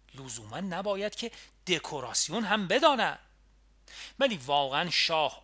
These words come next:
آنقدر باهوش و به علاوه با انصاف است که فوراً خود متوجه مسئله شدند. عصری شاهنشاه چنان که من استدعا کرده بودم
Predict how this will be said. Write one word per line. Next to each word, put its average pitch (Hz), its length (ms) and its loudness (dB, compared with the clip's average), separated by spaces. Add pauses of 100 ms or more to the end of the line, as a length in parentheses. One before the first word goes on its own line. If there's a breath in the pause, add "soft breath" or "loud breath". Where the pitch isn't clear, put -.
(100)
آنقدر 190 720 4
باهوش 160 720 0
و 117 140 -10 (180)
به 143 80 -4
علاوه 131 440 -4
با 143 440 0
انصاف 139 640 2
است 196 320 8 (240 loud breath)
که 226 100 -2
فوراً 240 540 4
خود - 320 -4
متوجه 156 540 0
مسئله 156 460 2
شدند. 160 540 0 (1600 loud breath)
عصری 220 640 4
شاهنشاه 160 1040 2
چنان 226 320 0
که 175 120 -4
من 139 180 -2
استدعا 139 400 -2
کرده 139 340 -6
بودم 175 520 -2